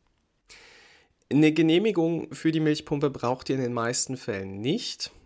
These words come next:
Es gibt aber so ein paar besondere Fälle, zum Beispiel die Verordnung eines Doppelpumpenzubehörsets oder eine Überschreitung der maximalen Leihdauer, dann kann es durchaus eine Genehmigungspflicht geben.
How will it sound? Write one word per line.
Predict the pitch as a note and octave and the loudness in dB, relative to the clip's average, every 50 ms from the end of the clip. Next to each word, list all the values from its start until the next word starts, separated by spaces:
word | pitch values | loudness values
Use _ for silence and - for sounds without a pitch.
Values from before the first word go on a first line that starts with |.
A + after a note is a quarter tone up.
| _ _ | _ _
Es | - A#2+ - | -10 -6 -4
gibt | D3 - - | -2 -2 0
aber | C3 B2+ | 0 0
so | A#2+ B2+ | 0 -2
ein | A#2+ A#2 | -4 -2
paar | C3+ C3 A#2+ A2 | -2 -2 -2 -2
besondere | A2 G#2 - G#2+ B2 D#3+ F3+ E3 D3+ D#3+ D#3 | -2 -2 0 0 0 0 -2 -2 -2 -4 -4
Fälle, | - - C#3+ D3+ D#3 D#3 D#3 | -2 -2 0 2 2 2 0
zum | - C#3 B2+ | 0 -4 -4
Beispiel | B2 A#2+ A#2 - - B2 A2 | -2 -4 -4 -4 -6 -6 -6
die | A2+ A2 G#2+ | -6 -6 -6
Verordnung | - - - F#2 A2+ A2+ A#2+ G#2+ F#2 | -6 -4 -2 -2 -2 -4 -4 -6 -8
eines | G2+ G2 G2 G2+ - - | -8 -8 -6 -8 -8 -4
Doppelpumpenzubehörsets | - A#2+ B2+ - - D#3 D3+ D#3 - - D3 C#3 C#3+ - - C3+ C3+ - - C#3 B2+ B2 C3 B2+ B2+ B2 A#2+ - - - B2+ A#2+ - - | -2 -2 -2 0 0 -2 -4 -4 -4 -6 -4 -4 -4 -6 -8 -10 -10 -6 -6 -4 -2 -2 0 0 2 0 0 0 -2 -2 -2 -2 -4 -4
oder | - A2+ A#2 A2+ A2 - - - | -6 -4 -2 -2 -2 -4 -4 -6
eine | A#2 G#2+ | -6 -6
Überschreitung | G#2 A2+ A2 - - - G#2+ G#2+ A2 - A2+ A2 | -4 -4 -4 -4 -2 -2 -2 -2 -2 -4 -6 -6
der | G#2+ G#2 | -6 -6
maximalen | G2+ G#2 - - A2 A2+ G#2 G2 G2 G2 | -6 -6 -6 -6 -6 -6 -8 -8 -8 -6
Leihdauer, | G2 G#2 G#2+ B2 D3+ C#3+ C3 C3+ C3+ C3 C3+ C#3 - - - - - _ | -4 -2 0 0 0 0 0 2 2 2 0 0 -4 -12 -18 -20 -16 _
dann | - - A#2 A2+ | -8 -6 -6 -6
kann | - - A2 A2 | -6 -6 -4 -4
es | A2+ - - | -4 -4 -4
durchaus | - A#2 G#2 - - G#2+ - | -4 -4 -4 -4 -4 -4 -4
eine | A2 G#2+ | -4 -6
Genehmigungspflicht | G#2 G2 F#2+ F#2 G2 F2+ F2+ F#2+ G2+ - - - G#2+ F#2 - - - | -6 -6 -6 -6 -6 -8 -8 -6 -6 -6 -8 -8 -8 -10 -10 -10 -12
geben. | - F2+ F2+ F2 E2 - - - | -14 -14 -14 -14 -14 -14 -18 -20